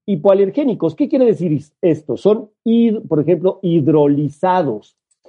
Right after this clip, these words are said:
Son pesos moleculares muchísimo más pequeños, eh, no voy a decir marcas, pero, eh,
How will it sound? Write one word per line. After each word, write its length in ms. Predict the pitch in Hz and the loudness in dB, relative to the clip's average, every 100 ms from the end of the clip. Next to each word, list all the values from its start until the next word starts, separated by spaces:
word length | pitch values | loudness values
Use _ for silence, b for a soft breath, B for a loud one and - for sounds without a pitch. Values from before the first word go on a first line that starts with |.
| _ _ _ _ | _ _ _ _
Son 380 | 185 226 226 - | 2 2 2 -2
pesos 460 | - 233 226 240 - | 2 2 2 -4 -4
moleculares 840 | 175 170 160 156 156 156 170 175 127 | -2 2 2 2 2 2 2 0 -2
muchísimo 720 | 180 175 - 302 392 349 254 | -4 -2 -2 -2 0 2 2
más 280 | 185 185 - | 2 -2 -2
pequeños, 680 | 170 151 139 113 135 220 _ _ _ _ _ _ - | -4 0 -2 0 -2 -4 _ _ _ _ _ _ -4
eh, 340 | - 151 147 160 | 2 4 4 2
no 100 | 175 | 2
voy 140 | 202 | 4
a 60 | 196 | 2
decir 300 | 147 - 160 | 0 0 -2
marcas, 600 | 139 127 143 196 208 - - | -2 -4 -4 -2 -4 -4 -2
pero, 520 | 170 175 190 208 - _ _ _ - | 2 4 2 0 -10 _ _ _ 0
eh, 520 | 160 156 151 147 | 2 2 2 2